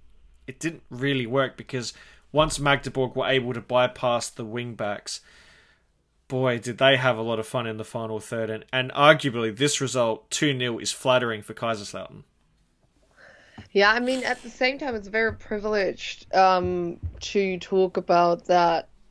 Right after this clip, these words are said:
Speaker 2: in a way, because, I mean, we, they're still very comfortable, but kind of this is where it was coming from, was
Speaker 1: Hmm.
Speaker 2: saying, I don't think we will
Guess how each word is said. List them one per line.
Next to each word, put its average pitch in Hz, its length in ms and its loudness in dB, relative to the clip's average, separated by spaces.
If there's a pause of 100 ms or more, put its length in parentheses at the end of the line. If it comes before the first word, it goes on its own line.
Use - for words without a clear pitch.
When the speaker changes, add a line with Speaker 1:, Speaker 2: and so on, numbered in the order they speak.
(140)
Speaker 2:
in 190 140 2
a 180 100 4
way, 180 240 6
because, 180 460 -4
I 202 80 2
mean, 202 240 2
we, 196 460 4 (1400)
they're 226 200 4
still 254 240 4
very 220 220 2
comfortable, 247 560 0
but 208 160 -4
kind 220 220 -2
of 208 60 0
this 208 120 -4
is 196 160 -10
where 202 200 2
it - 120 -12
was 196 260 -4
coming 208 380 -2
from, 202 240 -2
was 190 140 -2
Speaker 1:
Hmm. 147 40 -8
Speaker 2:
saying, 190 360 0
I 170 80 -4
don't 185 320 -4
think 185 240 -4
we 180 120 0
will 175 300 -2